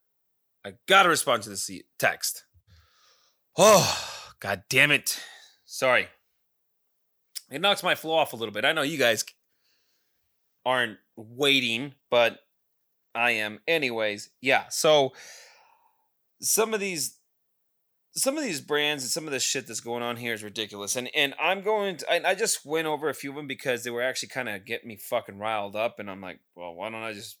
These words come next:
get riled up while I'm on mic instead of wi-, riled up," <clears throat> excuse me, to myself? Again, some of them I know probably deserve it, but I'm just saying,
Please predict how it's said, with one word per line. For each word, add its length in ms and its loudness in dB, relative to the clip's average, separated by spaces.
get 160 -6
riled 340 -2
up 140 -4
while 380 2
I'm 240 -8
on 240 -12
mic 340 -6
instead 440 -4
of 200 -6
wi-, 280 0
riled 400 2
up," 240 -4
<clears throat> 400 -4
excuse 300 -10
me, 120 -16
to 140 -6
myself? 560 -2
Again, 440 0
some 280 -2
of 60 -10
them 160 0
I 120 2
know 520 0
probably 840 -2
deserve 420 -4
it, 240 -6
but 200 -6
I'm 200 -2
just 180 -8
saying, 460 -4